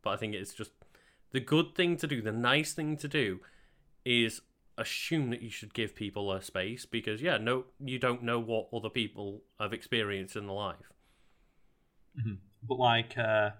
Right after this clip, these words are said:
Speaker 2: yeah, just so many of these, like, on the surface, they seem quite tame. But again, with that context, it's like, what is a bro code that you think should be followed internationally? It's like, just the idea that you think it's, like, a fucking bro code instead of just, like, being a fucking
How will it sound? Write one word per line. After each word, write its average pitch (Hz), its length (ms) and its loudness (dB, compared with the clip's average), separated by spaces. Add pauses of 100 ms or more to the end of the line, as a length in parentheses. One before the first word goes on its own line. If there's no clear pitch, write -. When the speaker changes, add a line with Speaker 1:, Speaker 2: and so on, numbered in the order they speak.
(420)
Speaker 2:
yeah, 107 80 -8
just - 340 -2
so 135 200 8
many 127 260 8
of 113 120 4
these, 104 280 0
like, 107 280 -2 (100)
on 139 140 4
the 151 80 4
surface, 120 540 2
they 117 140 4
seem 107 520 -2
quite 101 500 -4 (800)
tame. 127 640 4 (260)
But 123 120 4
again, 117 260 4
with 110 200 2
that 107 220 6
context, 107 560 -2
it's 104 180 -4
like, 104 200 -6
what 151 160 2
is 190 60 4
a 185 60 4
bro 143 280 4
code 98 300 0
that - 100 -8
you 123 60 -6
think 120 180 -6
should - 80 -14
be 110 80 -6
followed 107 380 -2
internationally? 107 720 -4
It's 123 80 -4
like, 117 100 0
just 127 140 0
the 135 100 2
idea 123 420 8
that 123 140 4
you - 80 -4
think 120 160 -2
it's, 113 100 -8
like, 113 120 -6
a - 40 -16
fucking 117 320 -4
bro 101 280 -2
code 117 300 2
instead 117 180 0
of 107 40 -2
just, 120 120 0
like, 117 180 2
being 110 220 4
a 113 60 -2
fucking 127 800 2